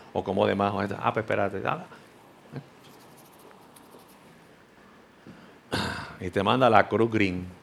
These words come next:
no la Cruz Roja. Para que, para que tú tengas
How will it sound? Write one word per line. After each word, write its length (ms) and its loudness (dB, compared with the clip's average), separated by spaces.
no 140 -4
la 140 0
Cruz 200 -4
Roja. 220 -6
Para 200 4
que, 140 0
para 200 0
que 120 0
tú 160 -6
tengas 440 -2